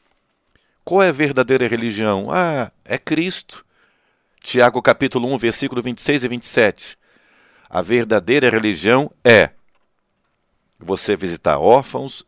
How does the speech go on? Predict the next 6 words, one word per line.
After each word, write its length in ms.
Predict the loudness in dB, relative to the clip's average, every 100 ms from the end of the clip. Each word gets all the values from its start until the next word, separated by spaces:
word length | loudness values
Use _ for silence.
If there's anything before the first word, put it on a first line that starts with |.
| -18
viúvas 720 | -10 -6 -4 -2 -4 -4 -8
e 80 | -8
necessitados 1000 | -6 -6 -6 -6 -2 2 2 0 -6 -10 _ _ -10
e 100 | -10
que 240 | 0 2
mais? 920 | 6 6 6 2 -4 -10 -8 -10 -14